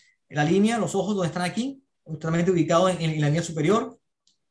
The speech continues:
Este es lo mismo, ¿no? Convergen en este punto de interés. Ok, la asignación es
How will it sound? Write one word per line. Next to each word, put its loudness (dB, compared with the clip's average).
Este -4
es -2
lo 0
mismo, 0
¿no? -2
Convergen -4
en -4
este -6
punto -2
de -2
interés. -2
Ok, 0
la 4
asignación 2
es -2